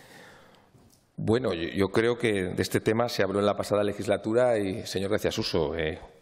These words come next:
hay dos tipos de personas. Unos los que le echan la culpa al presidente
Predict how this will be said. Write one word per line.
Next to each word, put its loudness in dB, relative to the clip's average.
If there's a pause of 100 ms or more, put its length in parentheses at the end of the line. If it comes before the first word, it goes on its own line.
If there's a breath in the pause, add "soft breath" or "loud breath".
(220)
hay -2
dos -2
tipos -4
de -4
personas. -4
Unos -6
los -4
que -2
le -2
echan -6
la -2
culpa 0
al -4
presidente -2